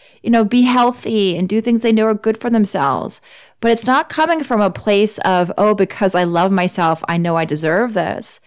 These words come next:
It's coming from a place of, "I look fat. I don't look how I look. Um, they think, I mean, I just feel so lazy. I just feel so much lesser than what I see around me."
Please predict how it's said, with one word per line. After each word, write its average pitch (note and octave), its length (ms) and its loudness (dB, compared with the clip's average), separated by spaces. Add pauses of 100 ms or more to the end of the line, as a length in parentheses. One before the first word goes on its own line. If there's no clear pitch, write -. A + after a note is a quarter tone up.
(440)
It's G3 120 -6
coming B3 240 2
from A3+ 160 -2
a G3+ 80 2
place G3+ 400 0
of, D#3+ 540 -2 (1300)
"I B3+ 160 4
look B3+ 120 2
fat. F#3+ 480 2
I - 120 2
don't A3 120 2
look A#3 140 2
how G#3+ 140 2
I G#3 80 4
look. E3+ 440 0 (140)
Um, F#3 380 2
they A3 420 4
think, G#3 540 -2
I G3+ 100 2
mean, G#3 160 2
I G3 60 2
just G#3 180 0
feel A#3 80 2
so A3+ 140 2
lazy. F#3+ 840 0
I - 100 2
just G3 240 0
feel G#3+ 220 2
so F#3+ 540 2
much F3 260 -2
lesser F3+ 640 0
than E3 160 0
what E3 140 0
I E3 80 0
see F3 240 -2
around D#3+ 460 0
me." F#2 520 -10